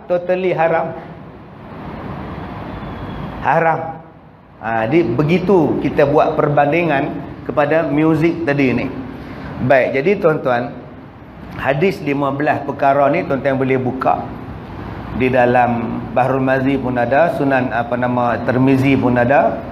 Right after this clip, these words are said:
Ya, ha, begitu juga dalam buku empat puluh hadis akhir zaman pun ada. "Iza fa'alat ummati khamsa asharata khaslata halla bihal bala."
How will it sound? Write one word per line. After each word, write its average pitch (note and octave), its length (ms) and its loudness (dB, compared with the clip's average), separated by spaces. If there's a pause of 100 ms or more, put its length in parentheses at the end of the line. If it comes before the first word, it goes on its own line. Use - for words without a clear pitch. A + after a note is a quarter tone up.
(380)
Ya, F3+ 320 4 (180)
ha, A2+ 320 2
begitu B2+ 400 2
juga B2 320 4
dalam B2+ 380 4
buku C3 320 2
empat C3 180 4
puluh C3 220 2
hadis C3 340 0
akhir B2 320 2
zaman B2+ 320 2
pun A#2 160 2
ada. A2 220 -2 (880)
"Iza B2+ 460 4
fa'alat C#3 500 2
ummati D3+ 640 0
khamsa D3 480 0
asharata B2+ 640 0
khaslata D3+ 560 2
halla C#3+ 400 0
bihal B2 320 0
bala." G#2+ 320 0